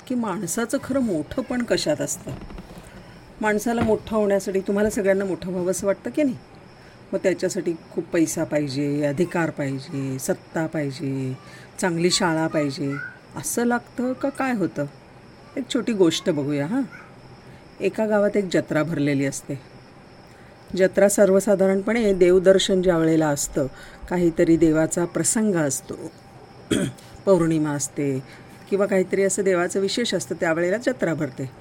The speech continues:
आणि मग त्याच्यामध्ये जत्रेमध्ये काय काय गोष्टी येतात? उंच उंच पाळणे असतात, झोपाळे असतात, फुगे विकणारे असतात, उंच उंच मोठे मोठे फुगे घेऊन जाणारे असतात, गोल मोठी चक्र, खेळणी, शेकडो दुकानं लागलेली असतात,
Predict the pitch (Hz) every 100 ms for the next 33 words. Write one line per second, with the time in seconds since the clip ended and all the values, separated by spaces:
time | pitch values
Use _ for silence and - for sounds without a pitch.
0 | - - - - - 185 202 214 208 196
1 | 208 208 214 202 190 202 202 208 208 208
2 | 202 214 196 180 - 170 160 160 160 196
3 | 196 190 190 180 170 175 170 180 160 160
4 | 151 151 - 147 135 160 - - - -
5 | - - 185 175 175 170 160 151 - 147
6 | 143 143 - - - - - - 214 185
7 | 202 190 185 175 170 151 - 214 226 226
8 | 233 220 202 202 190 202 185 175 175 175
9 | 202 214 170 143 139 143 143 139 - 143
10 | 139 - - - - 190 202 214 220 226
11 | 202 196 - 196 196 170 185 170 160 156
12 | 151 - 196 175 160 156 151 147 151 -
13 | - - - 226 214 - 208 220 202 202
14 | 190 185 180 156 156 156 156 151 - 143